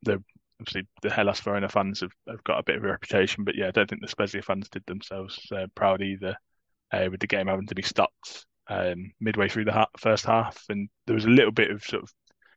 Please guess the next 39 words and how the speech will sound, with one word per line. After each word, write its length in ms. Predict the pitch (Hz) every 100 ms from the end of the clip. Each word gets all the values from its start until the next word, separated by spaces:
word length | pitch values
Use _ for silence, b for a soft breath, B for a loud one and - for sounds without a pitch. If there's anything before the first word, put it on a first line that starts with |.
| -
confusion 480 | 110 107 107 104 110
as 80 | -
to 100 | 101
what 220 | 101 -
had 80 | 104
happened. 360 | - 104 101
But 120 | - 104
yeah, 140 | 98
it 100 | 104
came 200 | 117 104
out 140 | 98
af-, 220 | 104 98 -
after 220 | 107 - 101
the 120 | 98
game 260 | 101 95
that 120 | 95 -
there 120 | 101
were, 160 | 95 - b b _ _ _
uh, 340 | 104 95 87 90 _
chants 340 | - 113 - -
against 440 | 101 92 - -
Ivan 200 | 101 95
Juric, 440 | 95 95 95 - -
which, 460 | 87 - - - - _ _ _ _ _
well, 100 | 95
yeah, 160 | 82 80 -
were 60 | 92
not, 160 | 92 - _ _ _ _ -
not 180 | 98
particularly 360 | - 110 - 92
pleasant, 440 | 117 107 110 110 101
and 200 | 95 - - - _ _ _ -
that 120 | - _ _ B B B B B _ -
is 120 | 131
a, 140 | 117 - -
and 260 | 117 110 - - -
I 40 | 123
think 220 | 139 - - - _ _ _ -
I've 180 | 123